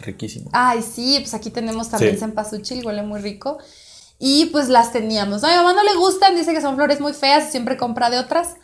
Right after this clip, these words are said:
Speaker 2: Pero con mi abuela siempre ha sido la cempasúchil. A mí sí me gustan, me gustan cómo huelen.
Speaker 1: Huele muy rico.
Speaker 2: Y también era comprar caña y cacahuates.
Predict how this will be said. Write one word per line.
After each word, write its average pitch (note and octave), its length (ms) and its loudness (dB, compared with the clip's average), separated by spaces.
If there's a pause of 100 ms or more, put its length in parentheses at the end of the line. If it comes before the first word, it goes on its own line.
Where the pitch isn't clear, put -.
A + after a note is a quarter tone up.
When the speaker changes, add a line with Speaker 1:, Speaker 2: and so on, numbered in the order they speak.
(300)
Speaker 2:
Pero A#3 280 2
con A3 160 -2
mi G#3+ 40 -2
abuela A3 320 2
siempre G#3 920 -4
ha G#3 100 4
sido A3+ 300 -2
la G#3+ 100 0
cempasúchil. G#3+ 680 -4
A A#3 100 4
mí A#3+ 160 0
sí C#4+ 140 -2
me B3+ 140 -6
gustan, A3 480 -4
me F#3 100 -6
gustan G3+ 280 -8
cómo G3 180 -10
huelen. F3+ 420 -4
Speaker 1:
Huele A2 140 0
muy G#2 140 -6
rico. G2 180 -10 (220)
Speaker 2:
Y D4+ 320 6
también C#4 320 4
era D#4 180 4
comprar B3+ 420 0
caña C4 460 2
y A#3 80 -6
cacahuates. A3 800 0